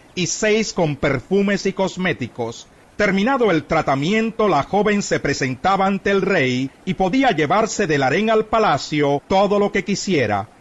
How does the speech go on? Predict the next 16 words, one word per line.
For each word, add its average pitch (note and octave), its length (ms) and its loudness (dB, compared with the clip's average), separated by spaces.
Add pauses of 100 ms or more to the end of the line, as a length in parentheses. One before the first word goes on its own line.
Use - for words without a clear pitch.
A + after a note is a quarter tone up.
(280)
Iba A3+ 320 0
al D#3 160 0
palacio G3 600 0
por G#3 200 2
la G#3 100 2
noche C#3+ 600 0 (280)
y F#3 120 0
a F3+ 40 2
la F3 80 2
mañana G3+ 420 0
siguiente G#3 720 -2
volvía D3 580 0
a C3+ 60 2
un G3 200 -2
segundo G3 520 0
harén C#3+ 460 0